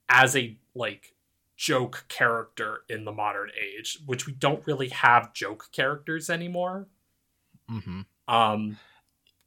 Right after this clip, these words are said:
Speaker 1: I mean, it helps that, like, Type Lumina, like, the team at Type Lumina for French Bread have been releasing these characters for free because, like, I don't think there's a world <laughs> in which you can make me pay three dollars for Neko Arc, but Neko Arc showing up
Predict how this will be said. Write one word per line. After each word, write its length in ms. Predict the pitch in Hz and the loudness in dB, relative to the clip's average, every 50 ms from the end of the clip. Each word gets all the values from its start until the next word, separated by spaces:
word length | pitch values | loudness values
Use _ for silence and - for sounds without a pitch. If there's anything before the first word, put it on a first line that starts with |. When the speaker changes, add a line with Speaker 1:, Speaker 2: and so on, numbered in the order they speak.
| - | -4
Speaker 1:
I 80 | 170 165 | -2 0
mean, 160 | 165 165 - | 0 0 0
it 80 | 165 156 | 0 2
helps 320 | 165 196 202 196 - - | 4 4 2 2 0 4
that, 280 | - 170 156 - - 135 | 6 6 6 6 4 2
like, 520 | 131 131 127 123 120 117 113 - - - - - | 0 2 2 2 0 -2 -6 -10 -18 -20 -14 -6
Type 220 | - - 156 147 135 | 0 2 2 2 2
Lumina, 380 | 143 131 131 131 131 135 131 131 135 | 0 -2 -2 0 0 -2 -4 -2 0
like, 200 | 135 127 123 - | 0 0 0 0
the 80 | 135 | -4
team 300 | 131 - - 147 139 135 | -6 -4 -4 -2 0 0
at 100 | 135 131 | 0 0
Type 200 | - 135 127 - | 0 -2 -2 -2
Lumina 280 | 123 123 123 120 113 113 | -4 -4 -2 -2 -2 -2
for 160 | - - 127 | -2 -6 -8
French 340 | - - 143 123 123 - - | 0 2 2 2 2 0 0
Bread 140 | 143 127 120 | 0 0 0
have 160 | - 139 127 | 0 -4 -4
been 120 | 120 120 | -4 -4
releasing 460 | 120 120 110 120 120 123 - 143 131 | -4 -6 -6 -6 -6 -6 -6 -6 -6
these 180 | 123 120 113 - | -8 -8 -8 -8
characters 480 | - - 123 113 117 117 - 123 113 - | -4 -2 0 0 0 -2 -4 -10 -12 -12
for 140 | - 123 | -14 -14
free 540 | 110 - - 120 107 107 110 123 147 170 165 _ _ _ _ _ _ _ _ | -14 -12 -12 -12 -12 -12 -10 -10 -12 -12 -14 _ _ _ _ _ _ _ _
because, 420 | - - - - 131 117 117 113 123 | -12 -10 -4 0 2 2 2 2 0
like, 160 | 113 117 - - | -2 -2 0 2
I 100 | 135 139 | 4 4
don't 220 | 165 175 175 - _ _ | 4 4 2 -4 _ _
think 200 | - 135 131 131 | -4 -4 -4 -4
there's 180 | 139 123 110 120 | -4 -4 -2 -4
a 60 | 110 | -4
world 340 | 104 107 107 110 120 135 135 | -6 -6 -6 -4 0 0 0
<laughs> 0 | |
in 80 | 131 | 0
which 360 | - - - 139 - - - | 0 2 2 2 2 2 -2
you 60 | 139 127 | -6 -4
can 180 | - 135 117 | -6 -6 -6
make 220 | 113 113 113 - - | -6 -8 -10 -8 -12
me 100 | 135 131 | -14 -14
pay 240 | 131 - 131 123 | -8 -8 -6 -6
three 280 | 123 - - 113 110 113 | -6 -8 -10 -10 -8 -6
dollars 360 | - 104 104 107 113 127 127 | -4 -4 -4 -4 -4 -6 -6
for 180 | 131 - 127 107 | -4 -6 -6 -6
Neko 380 | 107 104 107 - - 120 123 | -6 -8 -8 -6 -4 0 2
Arc, 340 | 131 143 156 175 - - - _ - - - _ _ _ | 4 4 4 2 0 -4 -12 _ -20 -20 -20 _ _ _
but 160 | - 156 - 139 | -2 -2 -2 2
Neko 380 | 120 123 135 135 - 156 147 143 | 2 2 4 4 2 0 2 2
Arc 220 | 139 139 139 - | 2 2 0 -2
showing 480 | - - - - 110 117 123 123 107 104 | -2 -2 0 0 0 -2 -2 -4 -6 -4
up 280 | 101 113 135 135 _ | -4 -6 -6 -8 _